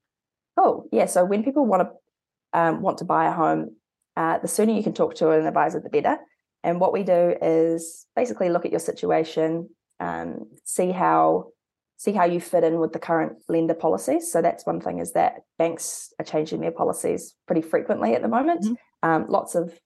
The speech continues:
Speaker 1: changes in legislation and things like that. So, um, we'll basically do a comparison, um, across all the different lenders that we work with, and, uh, the,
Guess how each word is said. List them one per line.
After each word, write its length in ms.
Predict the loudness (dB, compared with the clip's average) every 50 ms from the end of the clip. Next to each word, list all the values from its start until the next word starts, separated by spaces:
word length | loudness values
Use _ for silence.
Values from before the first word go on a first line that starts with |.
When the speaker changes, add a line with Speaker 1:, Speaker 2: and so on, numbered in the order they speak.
| _ _ -6
Speaker 1:
changes 460 | -2 -2 -2 0 0 -2 -2 0 -2
in 240 | -2 -2 -2 0 -2
legislation 640 | -2 -2 -4 -6 -4 -2 -2 -2 -4 -6 -6 -6
and 220 | -4 -4 -6 -4 -4
things 180 | -4 -4 -2
like 140 | -4 -2 0
that. 240 | 2 0 0 0 -4
So, 320 | -6 -2 0 0 0 0 -2 -2
um, 380 | -4 -2 -2 -4 -6 -8 -10 -12 _ _ _ _ _ _ _ _ _ _
we'll 60 | -2 0
basically 380 | 0 0 0 0 0 0 0
do 240 | 4 4 6 6 6
a 80 | 6 4
comparison, 920 | 0 -6 -8 -4 -2 -2 0 -2 -2 -6 -6 -6 -6 -6 -6 -10 -12 -14 _
um, 500 | -10 -8 -6 -6 -8 -8 -10 -12 -12 -14 -16 -18 _ _ _ _ _ _ _
across 320 | -4 -2 0 -2 -2 -2 -2
all 180 | 0 2 2 2
the 80 | 2
different 240 | 0 -2 -2 -2 -2
lenders 220 | -2 0 -2 0 0
that 140 | 0 -2
we 80 | -2 0
work 260 | 0 0 0 0 4
with, 160 | 2 2 2 2 -8 _ _ _ _ _ _ _ _ _ _
and, 540 | 2 4 6 6 4 4 2 0 -2 -2 -4 -4 -4 -6 -6 -8 -12 _ _ _ _ _
uh, 560 | -2 0 0 0 0 0 0 0 -2 -4 -4 -4 -6 -8 -10 _ _ _ _ _ _
the, 520 | 2 4 6 6 6 6 6 4 2 0